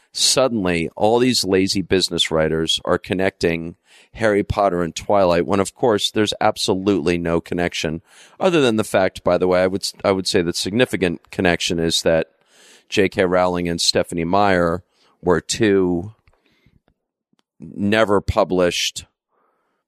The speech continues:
middle-aged women. One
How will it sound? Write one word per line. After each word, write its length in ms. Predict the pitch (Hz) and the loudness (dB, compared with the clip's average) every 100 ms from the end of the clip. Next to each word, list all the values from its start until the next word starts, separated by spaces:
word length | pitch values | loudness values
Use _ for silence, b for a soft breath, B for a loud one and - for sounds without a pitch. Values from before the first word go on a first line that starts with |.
| _ _ _ _ _ | _ _ _ _ _
middle-aged 640 | - 104 107 101 90 82 - | -4 0 2 4 2 0 -6
women. 640 | 85 107 87 82 85 95 - _ _ _ _ _ _ _ _ _ | 0 0 2 0 -2 -6 -14 _ _ _ _ _ _ _ _ _
One 540 | - 92 101 101 98 | -12 -2 0 2 0